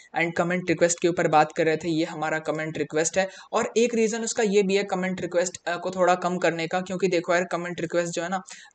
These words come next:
सारे अगर मैं कवर करता हूँ, जैसे अब मैंने आपको बताया कि कमेंट रिक्वेस्ट मैं सारे अब नहीं कवर करने वाला हूँ, ठीक है। कुछ,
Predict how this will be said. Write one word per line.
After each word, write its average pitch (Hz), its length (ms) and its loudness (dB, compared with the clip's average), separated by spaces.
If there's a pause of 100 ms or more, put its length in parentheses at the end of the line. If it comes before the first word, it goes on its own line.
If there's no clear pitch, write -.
(120)
सारे 190 240 6
अगर 202 180 4
मैं 202 140 2
कवर 180 240 4
करता 151 260 0
हूँ, 156 120 -6
जैसे 170 260 2
अब 165 80 0
मैंने 165 220 -2
आपको 165 220 -2
बताया 151 320 0
कि 160 140 -4
कमेंट 170 360 -4
रिक्वेस्ट 160 340 -2
मैं 180 100 -8
सारे 180 360 0
अब 175 140 -2
नहीं 165 160 -4
कवर 151 240 -2
करने 147 280 -8
वाला 131 200 -4
हूँ, 139 140 -8
ठीक 165 160 -2
है। 143 100 -2 (320)
कुछ, - 260 0